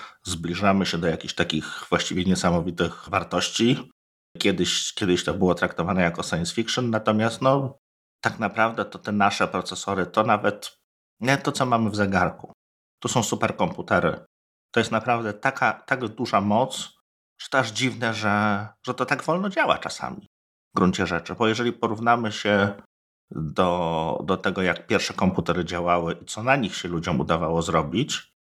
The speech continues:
no to ten przeskok jest tak gigantyczny, jeśli chodzi o moc obliczeniową,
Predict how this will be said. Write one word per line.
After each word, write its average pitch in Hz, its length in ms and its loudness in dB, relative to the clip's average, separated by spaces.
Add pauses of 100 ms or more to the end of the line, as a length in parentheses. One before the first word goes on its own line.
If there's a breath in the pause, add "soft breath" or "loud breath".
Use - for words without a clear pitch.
(200)
no 110 220 0
to 101 140 -2
ten 92 320 0
przeskok - 520 -2
jest - 300 -20
tak - 220 -2
gigantyczny, 95 840 -2 (340)
jeśli 87 280 -4
chodzi 98 200 -2
o 92 80 0
moc 98 200 4
obliczeniową, 92 1000 2